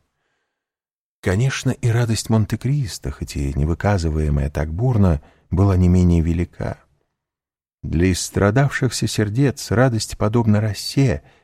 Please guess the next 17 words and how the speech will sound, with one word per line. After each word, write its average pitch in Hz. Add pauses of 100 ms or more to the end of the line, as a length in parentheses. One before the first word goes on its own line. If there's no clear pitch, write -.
падающей 90
на 85
иссушённую 90
зноем 80
землю. 90 (540)
Сердце 127
и 113
земля 104
впитывают 110
благодатную 101
влагу, 107 (380)
но 87
посторонний 92
глаз 82 (460)
не 98
заметит 71
этого. -